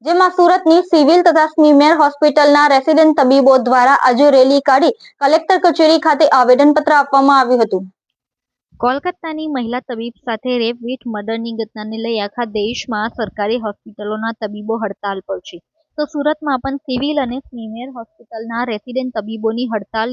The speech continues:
Speaker 2: યથાવત ચાલુ છે. આજે સતત પાંચ દિવસથી સિવિલ અને સ્મીમેર હોસ્પિટલના તબીબો હડતાલ પર છે,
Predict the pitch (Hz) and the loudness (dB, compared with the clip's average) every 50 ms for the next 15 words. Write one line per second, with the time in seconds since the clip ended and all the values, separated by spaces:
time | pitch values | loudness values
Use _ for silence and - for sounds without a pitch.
0 | 240 208 190 - - 220 220 214 202 233 - _ _ - - 185 175 180 180 175 | -6 -6 -8 -6 -6 -6 -4 -4 -4 -6 -8 _ _ -8 -6 -6 -6 -6 -8 -8
1 | - - 208 - _ _ _ _ _ _ - 247 269 262 359 349 - 302 269 294 | -10 -14 -16 -18 _ _ _ _ _ _ -8 -6 -4 -2 -4 -4 -4 -6 -8 -8
2 | 285 - _ - 247 240 247 269 - - - 254 240 226 247 277 - _ - 247 | -10 -10 _ -8 -8 -6 -6 -6 -8 -12 -12 -12 -8 -8 -8 -8 -8 _ -10 -10
3 | 269 - - 254 240 247 285 302 285 254 254 269 - _ - 247 233 226 226 233 | -10 -10 -10 -10 -8 -6 -6 -6 -4 -4 -4 -6 -8 _ -10 -8 -8 -6 -6 -6
4 | 240 247 247 240 233 - - 240 - 233 233 233 226 240 247 - 247 208 208 214 | -6 -4 -4 -6 -6 -6 -12 -14 -12 -10 -10 -8 -8 -8 -8 -8 -10 -10 -10 -8
5 | 214 233 254 226 226 185 - _ 196 196 208 - - 190 - - - 170 - | -6 -6 -4 -4 -6 -8 -8 _ -8 -8 -8 -8 -8 -10 -10 -10 -12 -16 -18